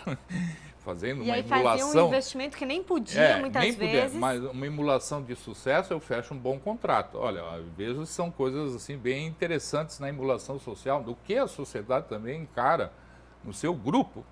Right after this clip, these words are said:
Speaker 1: né, onde você pertence. <coughs> É lógico que esse consultor pode fechar melhores contratos se ele investir mesmo endividado, né?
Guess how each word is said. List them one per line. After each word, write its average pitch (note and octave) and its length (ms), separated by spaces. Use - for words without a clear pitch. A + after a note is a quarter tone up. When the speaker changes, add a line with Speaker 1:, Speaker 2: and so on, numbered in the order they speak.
Speaker 1:
né, G2+ 140
onde G2+ 240
você G2+ 280
pertence. B2+ 640
<coughs> - 340
É D3+ 120
lógico A3 380
que D3 140
esse B2+ 460
consultor B2+ 500
pode C#3 420
fechar B2+ 380
melhores A#2+ 500
contratos B2 640
se C3+ 80
ele C#3+ 300
investir C3 520
mesmo F3 440
endividado, B2+ 840
né? A2+ 200